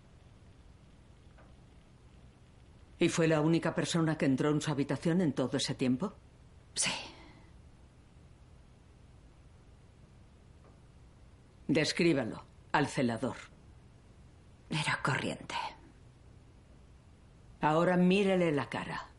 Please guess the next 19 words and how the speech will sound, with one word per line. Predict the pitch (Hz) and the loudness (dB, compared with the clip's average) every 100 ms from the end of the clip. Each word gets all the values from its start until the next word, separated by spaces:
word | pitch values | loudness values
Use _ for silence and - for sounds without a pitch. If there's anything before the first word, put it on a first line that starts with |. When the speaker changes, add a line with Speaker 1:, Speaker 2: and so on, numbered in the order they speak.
| - - - - - | -20 -20 -20 -20 -4
Speaker 1:
Deje | 165 175 175 175 | 0 2 2 0
que | 156 | 0
sus | - 160 180 | -2 -2 -2
ojos | 160 156 | -4 -2
la | 156 135 | -2 -2
recorran. | 117 - 110 - 117 | -4 -8 -8 -6 -8
¿Qué | - 160 156 | -2 0 0
es | 156 | 0
lo | 143 - | -2 -4
que | 175 | -8
ve? | - - - - - - - - - - - - - - - - - | -12 -18 -20 -20 -20 -20 -20 -20 -20 -20 -20 -20 -20 -20 -20 -20 -6
Speaker 2:
La | - 160 | -2 0
cara | - - 131 | 0 -2 -2
es | - | -4
redonda. | 135 127 123 117 - - - - - - - - - - - - - - - - - - - - - - - - - | -4 -4 -6 -8 -6 -6 -6 -10 -16 -20 -20 -20 -20 -20 -20 -20 -20 -16 -14 -14 -16 -18 -20 -20 -20 -20 -20 -20 -6
Agradable. | - - - - - - - - - - - - - - - - - - - - - - - - - | -2 -2 -2 -2 -4 -6 -12 -14 -20 -20 -20 -20 -20 -20 -20 -20 -20 -20 -20 -20 -20 -20 -20 -20 -8
Sin | - 131 120 | -4 -2 -2
arrugas. | 110 120 - - - - - - | -2 -4 -4 -6 -6 -10 -10 -2
Speaker 1:
¿Ojos? | 143 - - 185 - - | 0 0 -2 -4 -4 -8